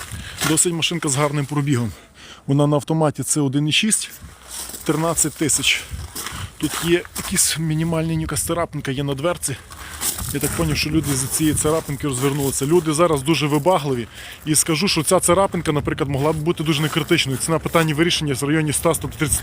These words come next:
сто тридцяти доларів. На даний час не купувати машину, наприклад, через царапину, я думаю, що це смішно. Я думаю, я би краще сторгувався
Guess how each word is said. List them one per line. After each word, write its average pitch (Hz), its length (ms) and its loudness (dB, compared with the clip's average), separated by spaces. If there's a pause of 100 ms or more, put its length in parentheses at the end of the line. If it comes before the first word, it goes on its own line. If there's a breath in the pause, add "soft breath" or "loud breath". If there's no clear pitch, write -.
(120)
сто 170 120 2
тридцяти 160 320 0
доларів. 127 360 0 (920)
На 156 120 4
даний 180 280 4
час 196 380 2 (460)
не 160 160 2
купувати 175 460 2
машину, 175 380 0
наприклад, 165 340 0
через 170 160 4
царапину, 185 520 2 (180)
я 147 120 0
думаю, 165 180 0
що - 120 -4
це 143 60 -4
смішно. 131 340 -4 (1600)
Я 151 160 6
думаю, 165 220 2
я 175 140 6
би 170 100 0
краще 180 320 2
сторгувався 156 680 2